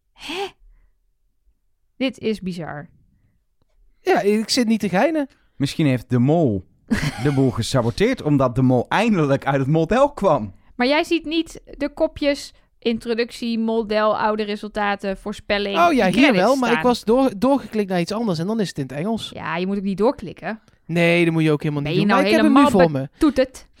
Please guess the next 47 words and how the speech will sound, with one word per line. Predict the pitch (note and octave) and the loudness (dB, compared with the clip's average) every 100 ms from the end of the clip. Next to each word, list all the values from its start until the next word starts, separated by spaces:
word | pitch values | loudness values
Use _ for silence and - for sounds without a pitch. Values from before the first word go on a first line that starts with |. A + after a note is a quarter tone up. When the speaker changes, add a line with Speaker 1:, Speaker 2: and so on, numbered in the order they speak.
| - - - | -20 -20 -8
Speaker 2:
Nou, | C#3+ | -2
dit | D#3 | 0
was | G3+ A3 | 2 2
in | A3 | 0
ieder | D4+ | 0
geval | C#4 C4 | 2 2
lang | C#4+ | 0
genoeg | - C4 | 0 0
de | A#3+ | 0
tijd | A#3+ A3+ A3+ | 0 2 2
om | G#3 | 0
hem | G3+ | 2
uit | G#3 | 0
te | G#3 | 0
zetten | F#3 F#3 F#3 | 0 0 -2
als | F3 | -2
je | |
hier | F#3 | 2
Speaker 1:
Precies. | F#3 A3+ A#3+ | 4 4 2
Speaker 2:
niks | F3 | 2
over | G#3 F#3+ | 2 4
wilde | F#3 F#3 | 4 4
horen. | D#3 B2+ B3 | 2 0 -2
Speaker 1:
Inderdaad, | B3+ B3 - - - - | 0 0 -2 -6 -8 -2
want, | B3 C#4+ C4+ | 0 0 -4
eh, | - B3+ | -2 -2
er | B3 | 0
is | E4 | -2
natuurlijk | C#4+ B3+ B3+ | -4 -6 -2
nu | A3+ B3 - | 0 0 -2
een | F#3 F3+ - | -8 -12 -10
nieuwe | - A#3+ E4 D4+ | 0 2 2 -2
voorspelling. | - C4+ - B3+ A#3 G#3+ A#3+ C4+ | -4 -6 -2 -2 -2 -2 -6 -6
Eh, | - A#3 A3+ A3 - | -2 2 2 0 -2
en | C4 | -4
die | D#4+ | -2
komt | C#4 B3 - | -2 -6 -4
uit | G#3+ G#3 - | -4 -4 -6
op | - F#3+ - | -8 -8 -10
zevenenzestig | - - D#4 F4 D4 A3 A#3+ G#3+ - - - | -14 -6 -2 -2 -2 -4 -4 -4 -6 -16 -8
procent | A#3 G#3 F#3 E3+ - | -6 -4 -4 -6 -12
René, | - G#3 A3+ C#4+ G4 A4 - - - - _ | -6 -2 -2 -2 -4 -8 -14 -20 -20 -20 _
zeventien | - - E4+ D4 A#3 A#3 A#3+ | -8 0 0 0 -4 -4 -4
komma | G#3 A3 G3 - | -2 0 0 0
acht | F4 - - | -4 -4 -12
procent | A3 G#3 F#3 | -8 -8 -6
Rocky | F#3 D#4+ F4 D4+ | -2 -2 0 -4